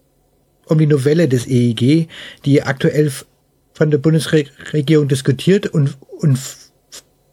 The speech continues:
voraussichtlich so verabschiedet wird. Was verbirgt sich dahinter? Was wird sich ändern?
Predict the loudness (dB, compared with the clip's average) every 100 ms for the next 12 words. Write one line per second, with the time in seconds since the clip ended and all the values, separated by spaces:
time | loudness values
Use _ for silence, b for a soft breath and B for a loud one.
0 | -2 2 2 2 2 0 2 0 0 -2
1 | -2 0 0 0 -6 -6 -12 b b b
2 | b b -12 -12 B B B B -4 -2
3 | 0 -2 -2 -2 0 2 2 4 2 2
4 | -4 -14 B B B B -2 -2 0 -2
5 | -2 -2 0 2 2 0